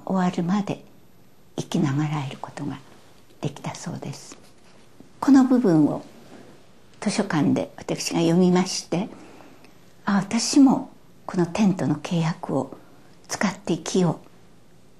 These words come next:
と気づきました。三十歳まで外で働いて、母と二人水入らずで暮らしておりましたが、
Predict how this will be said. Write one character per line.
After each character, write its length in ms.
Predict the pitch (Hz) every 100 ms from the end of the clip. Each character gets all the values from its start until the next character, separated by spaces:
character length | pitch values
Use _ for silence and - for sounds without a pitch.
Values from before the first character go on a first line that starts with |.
| - -
と 280 | 185 - - - -
気 140 | -
づ 120 | -
き 120 | -
ま 100 | 156
し 180 | 151 -
た。 140 | - - - - - - - - - - - - - - - - - - - - - -
三 320 | - - 247 233
十 160 | 233
歳 340 | 240 - 180 156
ま 140 | 160
で 260 | 156 143 - - - - - - - - - - - - - - - - -
外 340 | - 202 -
で 220 | 147 139 -
働 460 | - - 175 170
い 40 | 170
て、 280 | - 175 180 - - - - - - - -
母 360 | - 220 - 170
と 360 | - - - - - - - - - - -
二 280 | - - 175
人 140 | 180
水 240 | 180 - 226
入 80 | 226
ら 160 | 202
ず 140 | 160 -
で 80 |
暮 240 | - - 147
ら 60 |
し 100 | -
て 100 | -
お 60 | 139
り 100 | 139
ま 100 | 160
し 140 | 160
た 100 | -
が、 160 | 165 156